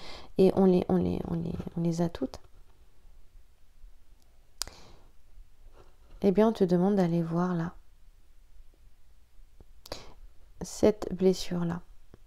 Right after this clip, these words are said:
Et donc, dans la, la polarité yang, euh, face, euh, à souvent la, plus la, la blessure d'abandon, euh, mais la blessure de rejet aussi, bien évidemment, les deux ont,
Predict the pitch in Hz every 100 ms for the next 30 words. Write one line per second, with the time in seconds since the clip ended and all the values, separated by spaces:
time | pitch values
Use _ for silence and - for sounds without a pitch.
0 | - - - - 208 226 226 - 190 196
1 | 190 185 - 190 - 180 170 170 - 175
2 | 208 294 247 196 180 - 208 202 - 180
3 | 175 170 - 175 - 180 185 190 185 175
4 | 175 - 208 - 180 175 175 170 175 -
5 | 185 180 170 175 247 - - - - -
6 | - - - 185 180 180 180 185 180 175
7 | 170 170 175 180 - - - - - 175
8 | 165 165 170 - 175 165 165 160 165 175
9 | 277 247 180 170 170 165 185 269 196 170
10 | 208 202 160 165